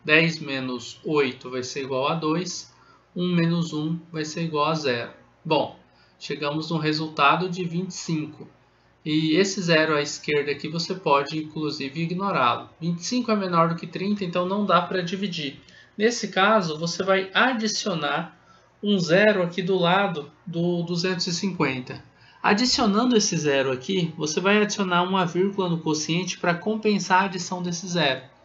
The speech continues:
E aí você continua a sua conta normalmente. Trinta vezes quanto dá duzentos e cinquenta? A gente ainda não sabe, mas podemos continuar nossa conta até chegar lá. Trinta multiplicado por oito vai ser duzentos e quarenta.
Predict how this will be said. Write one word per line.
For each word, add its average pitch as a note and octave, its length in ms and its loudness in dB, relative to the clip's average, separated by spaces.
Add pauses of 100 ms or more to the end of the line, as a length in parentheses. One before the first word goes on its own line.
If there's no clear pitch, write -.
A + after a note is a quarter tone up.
(200)
E G#3 80 2
aí G3+ 120 8
você G3 260 0
continua F#3 720 -2 (260)
a F3 80 -2
sua - 220 2
conta F#3 260 -2
normalmente. F#3 720 -2
Trinta A#3+ 360 -4
vezes E3+ 340 -2
quanto G3 320 -4
dá F3+ 180 -2
duzentos E3+ 440 -2
e - 20 -10
cinquenta? C#3 600 -6
A - 120 -20
gente F3 240 -8
ainda A3+ 160 -6
não C4 100 -6
sabe, E3+ 460 0
mas C#3 220 -6
podemos E3 420 -4
continuar E3+ 460 -4
nossa E3+ 280 -2
conta E3+ 300 -6
até F3+ 160 -6
chegar G3 320 -4
lá. C3+ 340 0 (640)
Trinta G3 380 2
multiplicado E3+ 760 0
por C#3+ 180 -8
oito F3+ 400 0
vai D#3 120 -4
ser E3 220 -6
duzentos E3+ 600 -4
e F3 80 -6
quarenta. C#3+ 640 -2